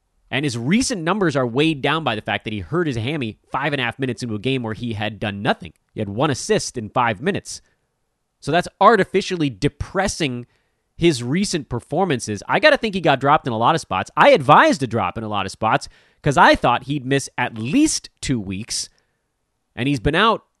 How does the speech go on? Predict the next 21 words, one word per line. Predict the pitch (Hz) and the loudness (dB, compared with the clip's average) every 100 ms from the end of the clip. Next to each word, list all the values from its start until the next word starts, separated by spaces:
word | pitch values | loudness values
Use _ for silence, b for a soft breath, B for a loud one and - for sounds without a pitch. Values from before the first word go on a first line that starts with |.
| _ _ _ 104 87 | _ _ _ -18 -4
basically | 104 170 - - - 139 120 | 2 2 2 -2 -2 -2 -4
two | - 180 | -4 -4
weeks, | 170 165 175 | -2 -2 -4
I | 110 | -4
think | 120 202 | -4 -6
tomorrow, | - 104 110 170 185 80 78 - _ _ _ _ _ _ _ _ _ _ _ _ _ _ _ _ _ _ - | -8 -8 -2 2 2 0 -6 -14 _ _ _ _ _ _ _ _ _ _ _ _ _ _ _ _ _ _ -12
which | 120 | -8
is | 127 | -4
remarkable | 120 123 156 214 - 127 | -2 -2 4 4 4 -4
that | 113 113 | -4 -4
he's | 120 | -4
almost | 135 139 120 | -4 -4 -4
back | - 123 120 - | -2 -2 -2 -4
on | 131 120 | -4 -4
time. | 110 135 123 85 | -6 -4 -4 -4
So | - | -6
if | 107 | -6
he | - 285 | -2 0
got | 302 185 | 2 2
dropped, | 147 135 131 - | 2 0 0 -6
particularly | 135 - - - 392 - 294 240 208 175 160 143 | -12 -10 -6 -4 -4 -2 -2 0 0 -2 -2 -4